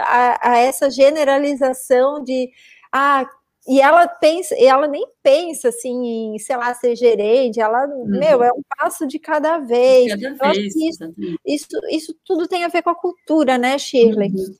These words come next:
Speaker 1: E
Speaker 2: uhum.
Speaker 1: dentro da empresa, o R H, ele vive isso, né? Ele vive essas culturas diferentes. Como que é lidar com essa diversidade dentro de uma empresa?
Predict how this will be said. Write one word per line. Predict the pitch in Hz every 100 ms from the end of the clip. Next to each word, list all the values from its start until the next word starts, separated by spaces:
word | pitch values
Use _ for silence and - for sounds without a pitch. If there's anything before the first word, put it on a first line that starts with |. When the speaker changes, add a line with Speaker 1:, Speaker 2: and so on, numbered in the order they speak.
| _
Speaker 1:
E | 254
Speaker 2:
uhum. | 214
Speaker 1:
dentro | 254 330 320 330
da | 277
empresa, | 294 285 240 247 311 277 240 226 _ _
o | 226
R | 247 302
H, | 269 247 240 254 - -
ele | 277 294
vive | 220 240 285 233 240
isso, | 233 -
né? | 214 214 -
Ele | 226 233
vive | 262 277
essas | 294 262
culturas | - 247 - 254 247 226
diferentes. | 226 233 220 208 -
Como | - 480 - -
que | -
é | 311 359 381 _ _ - _
lidar | 254 269 247 214 262 302
com | 302
essa | 294 302
diversidade | 247 269 262 269 269 269 214 233 233 240 233 247 -
dentro | 202 254 247 254
de | 233
uma | 240
empresa? | 240 240 196 190 -